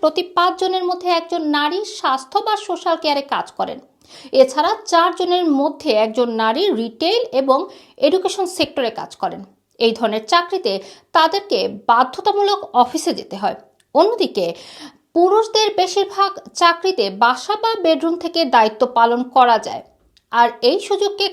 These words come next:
কাজে লাগাচ্ছে তারা। প্রফেসর চুং টেলিগ্রাফকে বলেছে, তিনটি বড় প্রফেশন বা সেক্টরে রিমোট ওয়ার্ক এখনও সীমিত। এগুলো হলো হেলথ কেয়ার, এডুকেশন এবং রিটেল সেক্টর। এসব সেক্টরে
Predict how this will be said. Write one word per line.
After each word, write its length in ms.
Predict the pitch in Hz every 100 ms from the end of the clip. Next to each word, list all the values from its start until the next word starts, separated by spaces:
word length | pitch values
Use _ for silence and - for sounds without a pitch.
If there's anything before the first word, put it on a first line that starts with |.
| -
কাজে 240 | 285 285 330
লাগাচ্ছে 340 | 302 285 285 254 202
তারা। 180 | - 202 _ _ _ - - -
প্রফেসর 380 | 359 403 427 427 427 -
চুং 160 | 392 466 - -
টেলিগ্রাফকে 580 | 269 285 349 427 427 453 381
বলেছে, 320 | 254 202 - 427 -
তিনটি 260 | 349 349 - 196 226
বড় 220 | 254 - 453 440 -
প্রফেশন 600 | 294 359 349 - 392 403 381 -
বা 120 | 233 226 233 - -
সেক্টরে 540 | - 330 - 392 370 170 175 - _ 226
রিমোট 340 | 285 330 403 415 233
ওয়ার্ক 280 | 285 349 - -
এখনও 280 | 254 - 330 -
সীমিত। 340 | - - - - - _ _ -
এগুলো 300 | 226 202 202 202
হলো 160 | 247 427 -
হেলথ 200 | 208 202 214
কেয়ার, 240 | 220 262 494 - - -
এডুকেশন 400 | 226 247 254 415 466
এবং 120 | 381 302 - 240
রিটেল 260 | 302 330 269
সেক্টর। 300 | - - - - _ _ - 240 240
এসব 180 | 247 226 -
সেক্টরে 320 | 220 302